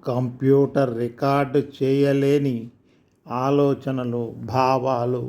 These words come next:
ఉద్వేగాలు, కోరికలు, ప్రేమలు, బంధాలు, బాంధవ్యాలు, వాటి మూలంగా మనం చేసే పుణ్యకార్యాలు, పాపకార్యాలు, పాపకర్మలు,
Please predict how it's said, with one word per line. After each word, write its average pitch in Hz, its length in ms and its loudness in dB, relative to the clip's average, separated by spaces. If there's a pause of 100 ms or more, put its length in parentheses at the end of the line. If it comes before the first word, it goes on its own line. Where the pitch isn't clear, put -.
ఉద్వేగాలు, 120 1160 0 (180)
కోరికలు, 135 800 -2 (220)
ప్రేమలు, 123 760 0
బంధాలు, 117 800 0
బాంధవ్యాలు, 120 1040 -4 (720)
వాటి 127 720 2
మూలంగా 127 680 0
మనం 117 400 -4 (120)
చేసే 120 500 0 (480)
పుణ్యకార్యాలు, 123 1160 0 (460)
పాపకార్యాలు, 123 1160 0 (580)
పాపకర్మలు, 131 1160 -2